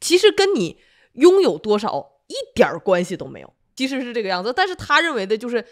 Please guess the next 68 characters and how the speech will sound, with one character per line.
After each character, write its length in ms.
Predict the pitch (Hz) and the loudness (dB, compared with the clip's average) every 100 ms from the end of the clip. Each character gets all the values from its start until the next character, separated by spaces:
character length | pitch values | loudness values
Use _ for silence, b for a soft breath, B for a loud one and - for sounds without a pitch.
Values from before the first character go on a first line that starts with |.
| b | b
你 140 | 226 311 | -6 -6
只 140 | 208 | -4
要 160 | 175 185 | -6 -4
赚 160 | 247 | -4
够 100 | 220 | -2
了 60 | 190 | -4
钱， 160 | 170 | -6
就 100 | 185 | -6
好 80 | 220 | -6
像 140 | 196 190 | -6 -8
你 80 | |
说 100 | 160 | -10
的， 140 | 165 160 B B | -10 -10 B B
赚 160 | - 302 | -4 -2
够 120 | 285 | -2
了 100 | 247 | -4
钱， 260 | 208 160 170 b b | -4 -8 -12 b b
为 140 | 392 | -6
什 80 | 294 | -2
么 40 | 240 | -2
要 120 | 254 | -4
拼 180 | - 262 | -6 -16
命 140 | 254 | -12
赚 120 | 233 | -10
钱？ 240 | 208 156 - _ | -8 -12 -14 _
为 120 | 285 | -2
的 120 | 277 | -2
是 200 | 233 233 | -2 -6
有 200 | 175 180 | -6 -4
一 40 | 175 | -4
天 120 | 160 | -4
什 100 | - | -8
么 80 | 156 | -12
也 80 | 156 | -14
不 140 | 147 | -14
做。 240 | 151 143 _ - | -18 -20 _ -12
所 80 | 349 | -10
以 60 | - | -8
他 240 | - 330 | 0 2
认 160 | 359 277 | 2 0
为 80 | |
关 260 | 240 233 208 | -4 -2 -4
系 120 | 220 | -4
是 120 | 190 | -10
这 80 | 185 | -10
样 140 | 202 165 | -10 -10
的： 80 | 160 | -10
我 160 | 175 175 | -6 -6
为 140 | 302 | -6
什 60 | 269 | -6
么 80 | |
要 80 | 208 | -6
努 140 | 226 160 | -8 -10
力 120 | 202 | -10
赚 120 | 202 196 | -8 -8
钱？ 100 | 175 | -8
因 80 | |
为 20 | 254 | -6
我 140 | 269 | -8
努 140 | 254 | -8
力 100 | 214 | -8
赚 100 | 214 | -6
钱， 140 | 226 220 | -4 -4
我 80 | 185 | -6
就 180 | 349 | -4
是 60 | 311 | -2
为 160 | 247 | -2
了 80 | 233 | -2